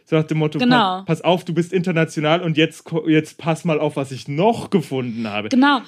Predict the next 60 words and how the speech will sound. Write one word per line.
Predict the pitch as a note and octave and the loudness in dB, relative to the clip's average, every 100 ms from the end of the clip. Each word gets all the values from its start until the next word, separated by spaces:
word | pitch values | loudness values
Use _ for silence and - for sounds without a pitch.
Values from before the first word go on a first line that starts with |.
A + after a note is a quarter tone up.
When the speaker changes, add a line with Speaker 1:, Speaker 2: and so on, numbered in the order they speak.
| - | -2
Speaker 1:
Dann | F3+ G#3 | 2 4
Speaker 2:
Aber | A#3+ | 2
Speaker 1:
wär's | F3+ | 2
halt | F#3 | 2
Speaker 2:
so | D4+ | 4
Speaker 1:
cool, | - | 4
Speaker 2:
ist | |
Speaker 1:
aber | D#3 | 4
Speaker 2:
es | D#3 | 4
halt | F3+ | 2
Speaker 1:
das | F#3+ | 2
war | |
halt | F3+ - | 2 2
wirklich | G#3+ A3+ | 0 0
das | |
Speaker 2:
irgendwie | - | 0
Speaker 1:
Geschenk | E3 F#3 | 2 0
und | E3+ | 2
dann | E3 | 0
siehst | D3 C#3 | 0 -4
du | |
es, | C3 | -8
„Warum | G#2 G2 | -10 -12
freust | F#2 G#2 F2 - | -14 -12 -12 -10
du | |
dich | - _ | -16 _
denn | G2 | -16
darüber | F#2+ F#2+ F#2 | -14 -12 -12
nicht?“ | F#2 G2 G2+ _ - - | -12 -14 -16 _ -20 -2
Speaker 2:
Ja, | B3 D4+ | 0 0
vor | - - | -2 -4
allem, | C4 C#4+ B3+ D4+ - _ - | 0 2 2 -2 -6 _ -2
ähm, | A#3 A3+ A3+ A#3 - _ _ _ | 0 2 0 -2 -6 _ _ _
weißt | A3+ A3+ - | -2 -2 -4
du, | |
es, | A3+ - - | -12 -12 -8
es | A3+ - | -6 -2
war | A3+ | 0
ja | B3+ A#3+ | 0 -2
auch | - | -6
irgendwie, | A3 G#3+ A3+ A3+ _ _ _ _ _ _ _ - | -2 0 0 -2 _ _ _ _ _ _ _ -2
er | G#3+ A3 | 0 2
hat | A#3+ | 2
ja | A#3+ | 4
mitbekommen, | A3+ D4 - - A3 A3+ A#3 | 6 4 2 0 2 2 2
dass | G#3+ G3+ | 0 -2
dieses | A3 G#3 - | -8 -8 -4
Buch | B3 B3+ | -4 -2
in | A#3 | -2
Amerika | G3+ A#3+ C4 C4+ G#3 G#3+ | 2 4 4 2 -2 0
nicht | A3 A3+ A3 - | 2 2 0 0
so | B3 B3+ | 2 2
eingeschlagen | G#3 G#3+ G#3+ - G3+ G#3 - | -2 -2 -4 -2 -2 -2 -6
ist, | G#3 G#3+ | -8 -6
wie | |
sie | G3+ | -6
es | G#3+ | -4
gerne | G#3 F#3 F#3+ | -2 -4 -4
gehabt | F#3+ A3+ - - | -2 -4 -4 -6
hätte. | F3 - D#3+ E3 | -6 -4 -6 -8